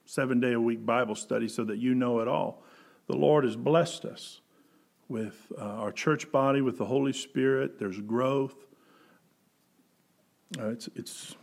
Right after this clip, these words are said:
I don't, I don't want you to get weighed down by that idea. Um, but the, the issue is w-, your intention on how you approach the Word of God.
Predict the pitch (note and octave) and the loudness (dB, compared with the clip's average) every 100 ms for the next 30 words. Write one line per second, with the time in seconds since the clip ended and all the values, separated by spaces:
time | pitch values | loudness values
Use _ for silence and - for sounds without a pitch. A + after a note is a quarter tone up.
0 | - _ _ _ _ _ _ _ _ _ | -20 _ _ _ _ _ _ _ _ _
1 | _ _ _ _ _ _ _ A2 B2 B2 | _ _ _ _ _ _ _ -8 -4 0
2 | C#3 D3+ D3 C#3+ A#2 - A#2 B2 A2 A2+ | 0 0 -2 -2 -2 0 2 2 2 2
3 | A2 G2+ G2 G#2 G2+ G2 F#2+ A2 G2 G#2 | 4 2 2 2 2 0 -2 -4 -6 -10
4 | - _ _ _ - _ _ _ G2+ G2 | -18 _ _ _ -20 _ _ _ -20 -16
5 | G#2+ G#2+ - _ _ _ - - G#2+ - | -16 -18 -20 _ _ _ -14 -8 -8 -6
6 | A#2 - E3 - A#2+ A2+ A#2+ A#2 - - | -8 -2 -2 0 2 2 2 -2 -8 -14
7 | - D3 - A#2+ A#2 G#2+ - C#3+ - A2+ | -10 -8 -4 -2 0 0 0 0 0 -2
8 | A2 - D3 C3+ B2+ A2+ - C3+ A#2+ - | -4 2 4 4 2 0 0 0 0 -2
9 | - - _ _ _ - A2 A2+ G#2+ G2 | -12 -20 _ _ _ -4 0 2 0 0
10 | G#2+ F#2 F2+ | 0 0 -2